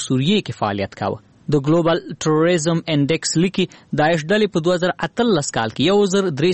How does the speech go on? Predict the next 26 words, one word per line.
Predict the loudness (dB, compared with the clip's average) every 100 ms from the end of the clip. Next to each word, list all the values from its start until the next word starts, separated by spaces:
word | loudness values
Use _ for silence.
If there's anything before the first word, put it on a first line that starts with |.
| 2
سوه | 0 0
اته | -2 -2
ویشت | -2
کسان | -4 -2 -2
وژلي. | -2 -4 -6 -14 -2
په | 0 2
دوه | 2 2
زره | 2 2 2
اوولس | 0 0 -2 -2
میلادي | -2 0 -2 -4
کال | -6
کې | -4 -4
دا | -2
شمیره | 0 0 2
بیا | 0 -2 -10 _
څلور | -4 2 2 2 2
زره | 0
درې | 0 0 2
سوه | 0 0 -2
پنځوس | 0 0 -2 -2
کسان | -2 0 -2 -4
یاد | -6 -4
شوي | -4 -6
وو. | -10 _ _ -20 -10 -2
د | 0 2 2
نړیوال | 2 2 2 0